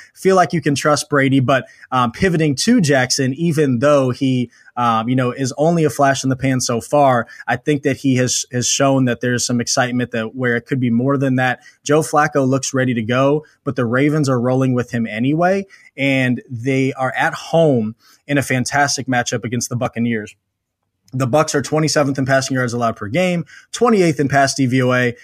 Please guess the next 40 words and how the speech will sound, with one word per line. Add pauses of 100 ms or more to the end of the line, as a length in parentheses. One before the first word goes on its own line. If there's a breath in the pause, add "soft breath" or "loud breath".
(180 loud breath)
That's
another
defense
we've
picked
on
all
year.
So
let's
keep
it
going,
especially
again
with
the
Ravens
at
home. (360 loud breath)
And (220 soft breath)
we
love
to
talk
all
the
time
about
how
if
those
quarterbacks
can
give
you
that
not
only
rushing